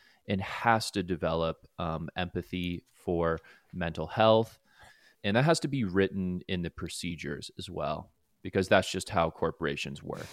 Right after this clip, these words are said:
If it's not outlined in ink in standard operating procedures for how to deal with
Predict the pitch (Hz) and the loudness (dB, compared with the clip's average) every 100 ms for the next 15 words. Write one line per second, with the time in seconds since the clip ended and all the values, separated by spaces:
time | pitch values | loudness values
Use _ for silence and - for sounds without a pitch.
0 | - - 98 117 120 135 - - 98 101 | -10 -2 -2 4 6 6 2 4 4 6
1 | 104 101 98 90 78 87 92 113 - - | 4 4 2 0 -2 0 0 0 -4 -6
2 | 92 87 85 78 _ _ - - - 98 | -2 0 -2 -6 _ _ -16 -6 2 6
3 | 98 92 92 87 98 95 87 82 85 - | 6 6 6 4 4 2 0 -4 -6 -2
4 | 101 104 123 135 139 - - 87 - 101 | -2 0 2 2 0 -10 -4 -4 2 4
5 | 98 104 110 95 90 92 98 104 - 90 | 6 4 -2 -4 -2 2 4 2 2 0
6 | 82 - | 0 -4